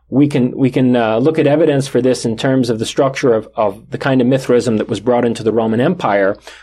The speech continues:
where both Ahura Mazda and Ahriman are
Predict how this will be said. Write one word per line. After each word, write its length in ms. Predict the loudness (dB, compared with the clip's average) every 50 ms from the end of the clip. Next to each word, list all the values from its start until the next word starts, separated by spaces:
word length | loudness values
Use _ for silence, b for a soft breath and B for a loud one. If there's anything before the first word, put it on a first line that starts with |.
| B B
where 440 | -2 0 2 2 2 0 -2 -4 -10 -16 -10
both 400 | -2 0 2 2 2 0 -2 -2
Ahura 360 | -2 0 2 2 2 2 2
Mazda 580 | 2 2 2 0 0 -2 -2 -2 -2 -2 -2 -4 -4
and 260 | -2 -2 0 0 -2
Ahriman 840 | -2 -2 0 0 0 0 0 0 0 0 0 0 -2 -4 -6 -12 -18 -20 _ _ _ _ b b b b b b b b b b _ _ _ _ -2
are 420 | 0 2 2 2 2 0 -2 -6